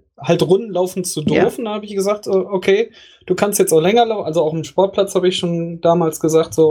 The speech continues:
Speaker 1: okay, kannst jetzt schon länger als eine halbe Stunde. Hab ich gesagt, läufst eine Stunde. Hab das gemacht, hab danach dreimal am Sportplatz eine Stunde laufen, keinen Bock mehr gehabt, ges-, hab gesagt, äh, such ich mir eine vernünftige Runde, wo ich laufen gehen
Speaker 2: Ja.
Speaker 1: kann.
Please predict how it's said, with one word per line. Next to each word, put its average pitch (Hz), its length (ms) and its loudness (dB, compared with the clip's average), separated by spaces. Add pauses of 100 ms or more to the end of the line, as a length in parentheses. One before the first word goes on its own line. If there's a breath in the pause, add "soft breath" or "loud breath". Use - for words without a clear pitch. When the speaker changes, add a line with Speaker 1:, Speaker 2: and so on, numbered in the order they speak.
(120)
Speaker 1:
okay, 170 360 0
kannst 160 240 -2
jetzt 151 140 0
schon 151 140 0
länger 170 200 2
als 143 160 0
eine 151 100 4
halbe 147 140 0
Stunde. 233 320 2
Hab 190 120 2
ich 180 100 -4
gesagt, 175 260 0
läufst 156 200 2
eine 160 100 0
Stunde. - 480 -4 (460 soft breath)
Hab - 100 -4
das 214 240 0
gemacht, 226 400 -2 (420)
hab 175 120 -14
danach 165 320 2
dreimal 180 400 2
am 170 100 0
Sportplatz 190 560 -2
eine 175 80 0
Stunde 196 300 0
laufen, 175 300 0
keinen 160 200 -4
Bock 165 180 -4
mehr 214 140 -2
gehabt, 208 260 -2
ges-, 180 220 -8 (220)
hab 170 180 -8
gesagt, 180 460 0
äh, 165 500 0
such 180 240 2
ich - 60 -2
mir 175 60 4
eine 156 380 2 (160)
vernünftige 156 600 0
Runde, 143 300 0
wo 139 40 -6
ich 135 140 -6
laufen 143 280 -2
gehen 135 240 -2
Speaker 2:
Ja. 185 140 2
Speaker 1:
kann. 131 200 -4